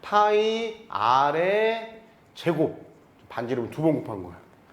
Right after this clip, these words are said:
곱하기 이분의 일. 반원이니까, 오케이. 거기다가 더하기. 직각 삼각형은 삼각형의 넓이 이분의 일의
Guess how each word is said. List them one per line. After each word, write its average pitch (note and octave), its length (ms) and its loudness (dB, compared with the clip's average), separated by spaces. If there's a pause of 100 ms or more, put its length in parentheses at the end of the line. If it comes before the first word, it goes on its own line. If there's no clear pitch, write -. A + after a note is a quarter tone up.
(760)
곱하기 G3+ 1120 -2
이분의 D3+ 1000 0
일. D3+ 480 -2
반원이니까, B2 800 0
오케이. A#2+ 380 -12 (1080)
거기다가 C#3+ 580 2
더하기. D#3 560 2 (920)
직각 G3 440 0
삼각형은 G#3+ 1040 0
삼각형의 A3+ 460 0
넓이 C#3+ 440 2
이분의 F#3 680 2
일의 G3+ 600 0